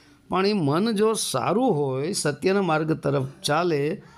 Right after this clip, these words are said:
તો એ સુરતારૂપી માતાને પોતે તારી શકે છે અને વિષય વાસનાના કૂવામાંથી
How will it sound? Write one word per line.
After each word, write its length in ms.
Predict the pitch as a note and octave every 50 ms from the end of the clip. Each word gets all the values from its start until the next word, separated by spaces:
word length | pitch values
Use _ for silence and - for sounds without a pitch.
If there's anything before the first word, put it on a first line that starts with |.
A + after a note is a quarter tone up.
| - - - _ -
તો 300 | - F3+ G3 - - - -
એ 340 | D#3+ D#3 D#3+ E3+ F3 F#3 G3
સુરતારૂપી 1120 | F#3+ F#3+ - - C#3 C3+ C#3 C3+ C3+ - - G3 G#3 G#3+ F3+ E3 C#3+ - - D3 C#3+ D3 C#3+
માતાને 680 | C#3 C3 B2 B2 B2 - - D3+ D3 D3 D3 D3+ D#3+
પોતે 480 | D#3 - - B2+ B2+ C3 - C#3 C#3+ C#3+
તારી 320 | - - B2+ C3 C#3 C3
શકે 400 | C3 - D#3 E3 E3 A3 F#3 E3+
છે 120 | C3+ C3+
અને 180 | C3 C3 C3+ C3
વિષય 340 | B2 A#2+ A2+ - F3 F#3 F#3+
વાસનાના 540 | E3+ D3 C#3 C3+ - - C3+ C3 C3+ C3+ C3
કૂવામાંથી 720 | C3+ C#3 C#3 C#3+ D3 C#3+ C3 B2 A#2+ A#2 - C#3+ D#3